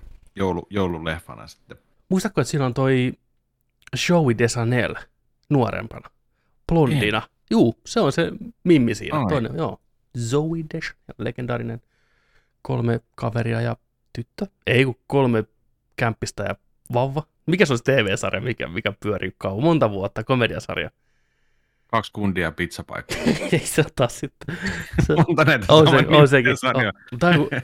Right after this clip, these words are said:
Speaker 2: kolme tyttöä, ei kun kolme tyyppiä asunnossa. Kolmen kimppa. Anyways.
Speaker 1: Joku, joku tällainen
Speaker 2: Se
Speaker 1: roommate-sarja.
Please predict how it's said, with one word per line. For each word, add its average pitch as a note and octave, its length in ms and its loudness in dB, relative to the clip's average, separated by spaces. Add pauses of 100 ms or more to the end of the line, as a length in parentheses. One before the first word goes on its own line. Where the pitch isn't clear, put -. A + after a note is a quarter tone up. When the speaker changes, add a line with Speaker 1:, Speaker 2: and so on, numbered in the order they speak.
(640)
Speaker 2:
kolme E3+ 320 4
tyttöä, A#2+ 460 2
ei - 120 2
kun C#3 100 0
kolme F#3+ 280 6
tyyppiä A#2+ 460 2
asunnossa. A2+ 540 -4 (340)
Kolmen D3 340 2
kimppa. - 420 -8 (1700)
Anyways. - 680 -10 (320)
Speaker 1:
Joku, F2+ 260 -4
joku E2+ 180 -8
tällainen D#2+ 300 -4
Speaker 2:
Se D2+ 60 -10
Speaker 1:
roommate-sarja. - 1120 -8